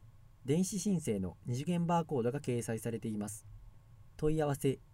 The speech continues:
静岡産業大学岩田キャンパス。電話三六の八八六四。ファックス三六の八八零零。第三十五回子どもと読書講演会。時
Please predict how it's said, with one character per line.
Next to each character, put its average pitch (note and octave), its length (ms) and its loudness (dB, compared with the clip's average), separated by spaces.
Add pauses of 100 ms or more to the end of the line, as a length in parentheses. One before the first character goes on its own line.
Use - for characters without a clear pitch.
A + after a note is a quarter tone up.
静 E3 240 2
岡 E3 180 2
産 C3 220 2
業 C#3 200 4
大 B2+ 180 2
学 - 360 -10
岩 C3+ 180 0
田 D#3+ 120 -2
キ D#3+ 80 -4
ャ C#3+ 60 0
ン A2 60 -4
パ G2+ 80 -8
ス。 F#2 220 -10 (540)
電 A#2+ 260 0
話 A2+ 220 0 (100)
三 E3+ 240 0
六 D#3+ 220 0
の D3+ 200 -2
八 - 280 -4
八 E3+ 220 -2
六 F#2+ 200 -4
四。 G2 180 0 (720)
フ - 60 12
ァ - 40 12
ッ - 20 6 (100)
ク - 60 -10
ス - 220 -6 (100)
三 D#3 260 -2
六 D#3 220 0
の C3+ 220 0
八 - 300 -4
八 E3+ 200 -2
零 G#2 180 0
零。 G2 260 -2 (840)
第 D#3+ 240 2
三 E3+ 240 2
十 G2+ 160 -4
五 - 100 -12
回 - 280 0 (160)
子 - 140 -2
ど D#3+ 100 8
も E3+ 120 4
と D#3 240 2
読 D#3+ 220 0
書 A#2 140 -2
講 A#2+ 260 2
演 A2 140 2
会。 F2+ 200 -4 (800)
時 C3+ 340 0